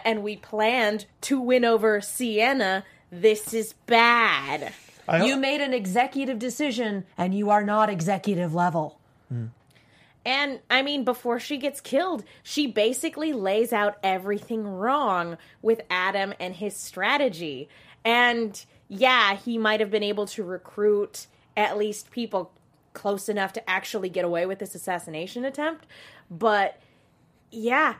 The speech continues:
Speaker 1: that doesn't negate any of the problems that she brought up. And that, I mean, the White Fang is going to fracture into what I feel is Blake's side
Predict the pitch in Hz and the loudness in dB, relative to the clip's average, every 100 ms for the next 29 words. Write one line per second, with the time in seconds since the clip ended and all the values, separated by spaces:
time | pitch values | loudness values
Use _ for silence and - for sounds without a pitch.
0 | _ _ - 240 240 277 285 285 285 - | _ _ -4 2 4 4 4 0 -4 -6
1 | - 262 247 175 214 294 339 - 233 247 | 0 4 2 4 2 2 0 2 2 2
2 | 220 208 - 180 247 254 220 - 233 208 | 0 -2 -4 -6 -4 -2 -4 -4 -4 0
3 | 196 196 226 220 214 202 208 247 - - | 2 2 0 0 -2 -2 -4 -8 -12 -6
4 | 202 208 220 220 208 _ _ _ 202 226 | -4 0 0 0 -4 _ _ _ 2 4
5 | 214 226 - 262 254 262 240 208 220 208 | 4 2 -2 -2 0 2 2 2 2 2
6 | 202 208 - 202 220 254 - 214 180 170 | -2 -8 -6 2 2 2 -4 -4 -2 -2
7 | 202 196 254 208 160 _ _ - 226 233 | -6 -4 -4 -6 -8 _ _ -10 -2 4
8 | 254 240 254 - 240 196 190 - _ _ | 6 6 2 2 4 4 2 -6 _ _
9 | 214 202 156 180 196 214 - - 233 262 | 2 2 -2 -2 -2 -2 -6 -4 0 0
10 | 330 | -2